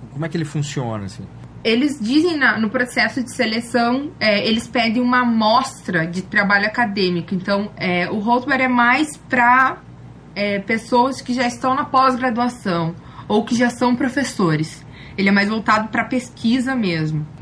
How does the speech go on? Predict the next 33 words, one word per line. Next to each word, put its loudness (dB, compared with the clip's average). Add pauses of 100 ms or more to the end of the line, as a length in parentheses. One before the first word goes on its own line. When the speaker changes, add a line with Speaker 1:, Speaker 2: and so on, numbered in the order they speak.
(140)
Speaker 2:
Então, -4
como -2
eu -4
te -4
falei, 2
eles 0
dão, 2
vão 0
dar 4
uma 2
leitura. -2
Esse -4
próximo 0
ano -2
vai 0
ser -2
Ação -2
Humana. 2
Eu -2
sou 0
muito 0
curiosa 2
pra -2
ver -4
como 0
é 2
que 0
eles 2
vão 2
dividir 2
todo 0
o 2
livro 0